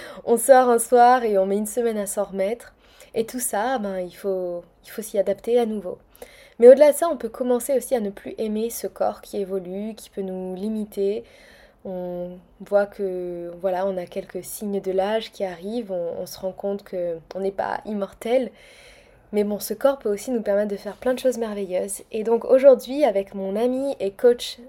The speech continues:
Dominique, qui est coach de vie holistique, on va aborder ce sujet et je suis trop, trop contente de l'avoir invitée, euh, sur le podcast parce qu'elle va te donner plein de clés pour accepter et aimer ce corps qui change et qui peut nous paraître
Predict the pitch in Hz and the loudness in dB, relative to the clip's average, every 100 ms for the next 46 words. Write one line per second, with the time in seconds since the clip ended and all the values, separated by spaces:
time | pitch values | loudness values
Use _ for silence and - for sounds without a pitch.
0 | 190 214 208 202 202 - - - - 175 | -14 -8 -6 -4 -6 -10 -14 -20 -18 -12
1 | - 226 - 185 196 - 196 - - 277 | -10 -8 -8 -8 -8 -8 -10 -12 -16 -16
2 | - - - - - - 208 208 202 247 | -16 -20 -20 -20 -18 -8 -2 0 4 2
3 | 262 254 233 - 190 208 240 202 190 - | 2 -6 -12 -12 -8 -2 -2 -2 -6 -14
4 | - - 262 247 226 214 196 196 196 180 | -16 -4 -2 0 -4 -8 -4 -2 0 -2
5 | 175 180 190 - 220 226 202 175 - - | -2 -8 -12 -12 -10 -6 -6 -8 -16 -20
6 | - - 247 226 214 202 196 208 - 196 | -16 -2 0 2 2 2 -2 -2 -4 -10
7 | - 185 180 190 196 196 190 196 196 247 | -8 -10 -6 -6 -6 -10 -6 -8 -4 -2
8 | 269 247 - 226 233 208 - 214 - 226 | -2 -4 -4 -4 -4 -10 -8 -8 -8 -10
9 | - 220 233 - - - _ 220 - 233 | -8 -6 -6 -8 -20 -20 _ -6 0 0
10 | 233 247 247 - 220 - 240 247 - 214 | 6 4 4 -6 -10 -2 -2 -2 -6 -14
11 | - 277 247 208 - 208 - 220 208 214 | -2 0 -2 -6 -10 -12 -12 -16 -10 -8
12 | 208 214 202 196 | -6 -6 -8 -10